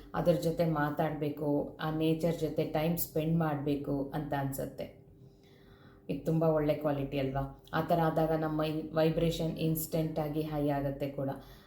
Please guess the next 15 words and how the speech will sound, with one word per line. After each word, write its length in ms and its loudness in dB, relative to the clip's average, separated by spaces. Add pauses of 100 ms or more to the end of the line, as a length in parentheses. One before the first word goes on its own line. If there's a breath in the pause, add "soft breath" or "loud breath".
(240 loud breath)
ಇನ್ನು 300 8
ನೆಕ್ಸ್ಟ್ 420 0
ಬಂದು, 640 2 (1300 soft breath)
ನೀವು 420 8
ನಿಮ್ಮ 240 8
ಜೀವನದಲ್ಲಿ 680 4
ಯಾರ್ಯಾರಿದ್ದಾರೆ 720 2
ಅಂದರೆ, 580 4
ನಿಮ್ಮ 280 -2
ಸುತ್ತಮುತ್ತಲೂ 720 -2
ಇರೋರನ್ನ, 580 0
ಅವ್ರು 200 2
ಏನಾದರೂ 380 4
ಒಂದು 160 2
ಸಣ್ಣ 420 2